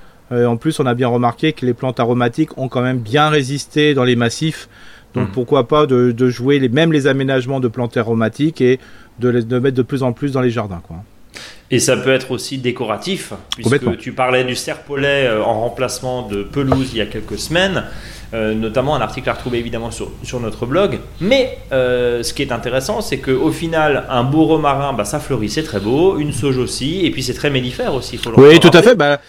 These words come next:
Speaker 1: là, il y a deux jours, il y a une commune qui m'a appelé, là, justement, pour... Euh, euh, pas pour les chemins ou les sentiers, euh, dans le cimetière, mais entre les tombes.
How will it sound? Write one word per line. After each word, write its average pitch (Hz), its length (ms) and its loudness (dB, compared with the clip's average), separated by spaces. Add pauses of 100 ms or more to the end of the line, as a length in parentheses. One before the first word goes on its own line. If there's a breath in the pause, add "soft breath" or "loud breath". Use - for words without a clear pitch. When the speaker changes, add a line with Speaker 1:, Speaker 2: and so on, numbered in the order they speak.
(260 loud breath)
Speaker 1:
là, 151 80 -2
il 156 40 -2
y 156 40 2
a 147 60 0
deux 160 140 -4
jours, 175 280 -2
il 160 40 -4
y 139 60 0
a 131 60 -2
une 131 100 -8
commune 147 260 -8
qui 139 120 -10
m'a 127 120 -8
appelé, 147 380 -6
là, 143 120 -2
justement, 135 460 -12
pour... 120 280 -8
Euh, 120 200 -8 (480 soft breath)
euh, 120 60 -6
pas 170 180 0
pour 165 160 -2
les 156 100 0
chemins 160 380 -4
ou 147 120 -4
les 135 100 -2
sentiers, 156 640 -6 (120)
euh, 120 140 -4
dans 131 140 -6
le 110 60 -8
cimetière, 156 480 -4
mais 151 220 -2
entre 165 280 -2
les 151 80 -2
tombes. 160 320 -4